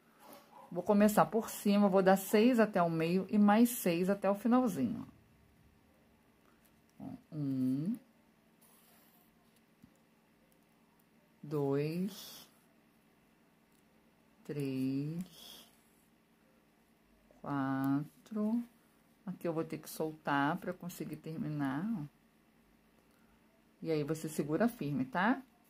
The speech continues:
Cinco. O sexto pontinho, eu vou pegar aqui, ó, essa ponta e vou pegar também a ponta aqui, ó. Vou pegar todas as fitas, tá?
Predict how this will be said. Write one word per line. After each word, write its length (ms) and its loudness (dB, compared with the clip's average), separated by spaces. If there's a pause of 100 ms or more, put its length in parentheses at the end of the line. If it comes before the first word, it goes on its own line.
(420)
Cinco. 1000 -4 (520)
O 100 0
sexto 420 0
pontinho, 840 -2
eu 120 -2
vou 160 0
pegar 420 0
aqui, 340 -2
ó, 100 2 (100)
essa 380 -4
ponta 1120 -4 (180)
e 60 -8
vou 160 -6
pegar 360 -2
também 720 -4 (1200)
a 140 -4
ponta 420 -4
aqui, 420 -10
ó. 60 -12 (760)
Vou 80 -14
pegar 300 -2
todas 400 -2
as 160 0
fitas, 520 -14
tá? 280 -4